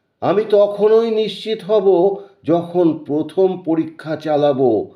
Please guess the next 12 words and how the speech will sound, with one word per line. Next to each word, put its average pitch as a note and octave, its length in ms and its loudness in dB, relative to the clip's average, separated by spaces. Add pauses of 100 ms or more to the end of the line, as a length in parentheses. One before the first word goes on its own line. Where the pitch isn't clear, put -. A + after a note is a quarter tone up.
(340)
আজ C3 560 -2
রাতেই C#3 540 0
শুরু D3+ 320 -4
করতে D3+ 380 -6
হবে।" B2+ 500 -2 (1900)
গৃহের A2 420 -2
ভেতর A2 400 -6
ঢুকে C3 760 -2 (280)
ওঝা A#2+ 500 -4 (160)
চোখ C3+ 320 -2
বন্ধ A#2 300 -4
করলেন, F#2+ 560 -4